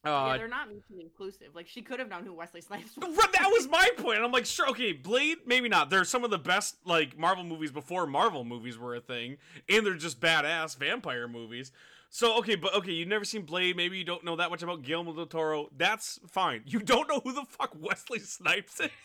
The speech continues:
Speaker 2: <laughs> Like, how is that possible?
Speaker 1: <laughs>
Speaker 2: Like, this doesn't make any sense to
Speaker 1: Oh.
Speaker 2: me. Like, like, what the fuck, man?
Speaker 1: Who did
Speaker 2: Uh,
Speaker 1: they cast as the new Blade?
Speaker 2: uh, Mahershala Ali.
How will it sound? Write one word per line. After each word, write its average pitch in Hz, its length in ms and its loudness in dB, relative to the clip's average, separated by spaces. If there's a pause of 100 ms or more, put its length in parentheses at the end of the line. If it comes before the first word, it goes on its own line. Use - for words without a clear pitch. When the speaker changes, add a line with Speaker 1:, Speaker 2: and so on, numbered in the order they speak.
(280)
Speaker 2:
<laughs> - 0 -
Like, 226 560 0
how 427 240 8
is 480 120 6
that 415 300 4
possible? - 880 -2 (680)
Speaker 1:
<laughs> - 320 -20 (1160)
Speaker 2:
Like, - 160 2
this 320 360 2
doesn't 440 280 0
make 440 200 2
any 415 140 0
sense 381 380 -4
to 277 100 -2
Speaker 1:
Oh. 226 40 -8
Speaker 2:
me. 139 360 -6 (440)
Like, 226 260 -2 (220)
like, 226 220 -2
what 269 300 -8
the 269 140 -4
fuck, 240 500 -8
man? 160 320 -2
Speaker 1:
Who 208 60 -14
did 208 40 -20 (540)
Speaker 2:
Uh, 160 460 0
Speaker 1:
they 117 120 -10
cast 233 240 -12
as 233 60 -16 (100)
the 220 80 -20
new 190 200 -16
Blade? 233 320 -18 (520)
Speaker 2:
uh, 156 420 4
Mahershala 165 460 -4
Ali. 120 460 -2